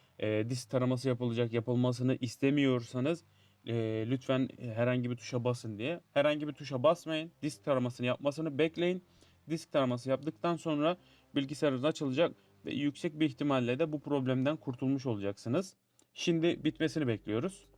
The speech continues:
Evet arkadaşlar, şu anda gördüğünüz gibi temizleme işlemi bitti. Ee,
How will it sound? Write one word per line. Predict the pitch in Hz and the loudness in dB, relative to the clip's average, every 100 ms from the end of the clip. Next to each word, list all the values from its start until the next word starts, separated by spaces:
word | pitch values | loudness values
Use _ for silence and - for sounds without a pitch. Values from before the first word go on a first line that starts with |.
| _ 135 | _ 2
Evet | 139 139 | 2 2
arkadaşlar, | 127 127 120 117 135 | 2 4 2 2 0
şu | 127 135 | 0 0
anda | 127 127 | 2 2
gördüğünüz | 123 127 117 127 120 120 | 2 0 2 0 0 -2
gibi | 120 127 | 0 0
temizleme | 123 117 117 113 123 | 0 -2 0 2 2
işlemi | 117 - 120 117 | 0 0 0 2
bitti. | 117 - 135 - | -2 0 0 2
Ee, | 107 101 92 92 | -2 -2 -2 -2